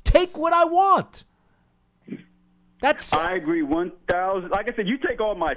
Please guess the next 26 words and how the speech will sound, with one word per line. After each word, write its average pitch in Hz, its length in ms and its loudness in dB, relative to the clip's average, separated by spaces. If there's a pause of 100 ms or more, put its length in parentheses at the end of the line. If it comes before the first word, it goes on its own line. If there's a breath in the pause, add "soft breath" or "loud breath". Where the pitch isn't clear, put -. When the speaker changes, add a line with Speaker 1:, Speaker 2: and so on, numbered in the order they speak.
Speaker 2:
steam. 101 240 -4 (200 loud breath)
So 269 80 0
here's 269 220 -2
my 277 160 -2
question, 240 360 -4
and 214 80 -2
I'll 190 140 -2
let 202 200 -4
you 202 60 -4
guys 165 320 -2
go. 95 260 -2 (680 loud breath)
And 170 120 0
we, 196 80 -2
and, 196 400 -4
and 180 100 -2
we're 190 80 -2
gonna 240 240 -2
have 233 160 -6
to 190 80 -2
look 214 240 -2
at 202 160 -4
this 202 140 -2 (160)
as 180 200 -2
we 165 200 -4
go. 104 360 -4 (1200 loud breath)
It's, 330 180 -2